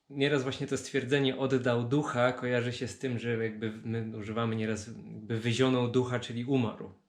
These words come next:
nie? Ale tutaj chodzi, chodzi o co innego. Chodzi o to, że Jezus, jak już zapowiedział w Ewangelii Jana,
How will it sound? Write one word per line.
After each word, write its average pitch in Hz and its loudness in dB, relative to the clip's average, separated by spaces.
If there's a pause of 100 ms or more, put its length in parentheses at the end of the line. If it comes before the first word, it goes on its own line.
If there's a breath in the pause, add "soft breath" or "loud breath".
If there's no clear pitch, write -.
(140)
nie? 120 -8 (520 loud breath)
Ale 120 2
tutaj 135 0
chodzi, 120 -2
chodzi 123 -4
o 113 0
co 127 -6
innego. 113 -4
Chodzi 123 -4
o 123 0
to, 120 -6
że 117 -2
Jezus, 131 0 (760)
jak 139 0
już 117 -8
zapowiedział 123 2
w 127 -6
Ewangelii 113 -2
Jana, 127 -2